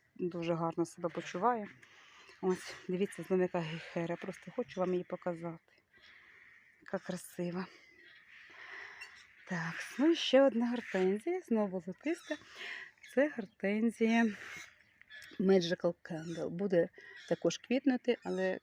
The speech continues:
квітку ще поки не видно, але вона там вже є.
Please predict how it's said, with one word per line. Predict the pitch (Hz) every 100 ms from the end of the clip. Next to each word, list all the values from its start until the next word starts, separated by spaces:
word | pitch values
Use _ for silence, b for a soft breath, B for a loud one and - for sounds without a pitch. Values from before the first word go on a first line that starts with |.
| -
квітку | 214 - 185
ще | - -
поки | 175 - 175 185 B B B
не | 175
видно, | 175 170 170 220 262
але | 160 180
вона | 180 190
там | 190 180
вже | 175 185
є. | 170 170